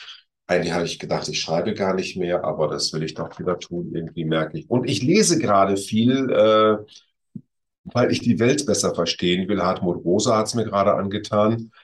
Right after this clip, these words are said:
mit seinem schönen Buch Unverfügbarkeit. Also wenn man das mal gelesen hat und dann auch, äh, sein Buch über die Resonanz,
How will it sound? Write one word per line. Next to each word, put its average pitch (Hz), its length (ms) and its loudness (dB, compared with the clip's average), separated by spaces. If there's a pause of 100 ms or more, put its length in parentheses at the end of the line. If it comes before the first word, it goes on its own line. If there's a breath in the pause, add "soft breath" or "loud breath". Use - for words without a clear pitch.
(240 soft breath)
mit - 140 -8
seinem 90 320 0
schönen 92 400 0
Buch 98 260 -2
Unverfügbarkeit. 113 1120 0 (640)
Also 82 180 -2
wenn 87 80 0
man 87 120 0
das - 180 0
mal 90 100 2
gelesen 90 480 0
hat 104 180 0
und 87 200 -6
dann 87 120 0
auch, 87 440 2
äh, 87 160 0
sein 85 200 0
Buch 95 160 -6
über 90 120 0
die 85 80 -2
Resonanz, 80 720 0